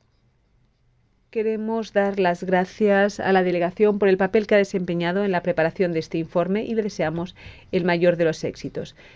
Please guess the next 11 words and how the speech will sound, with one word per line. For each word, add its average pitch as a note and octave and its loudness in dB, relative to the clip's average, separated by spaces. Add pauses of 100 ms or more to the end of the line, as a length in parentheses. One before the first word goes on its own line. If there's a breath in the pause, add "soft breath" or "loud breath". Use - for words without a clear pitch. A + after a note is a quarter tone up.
(220 loud breath)
En F3 -6
este E3+ -8
sentido, G#3 0
tendríamos B3+ -2 (220 loud breath)
dos F3+ 0
recomendaciones D#3 -6
que D#3 -4
hacer. D3 -8 (520 soft breath)
En E3+ -6
primer D#3+ -4
lugar A3 -2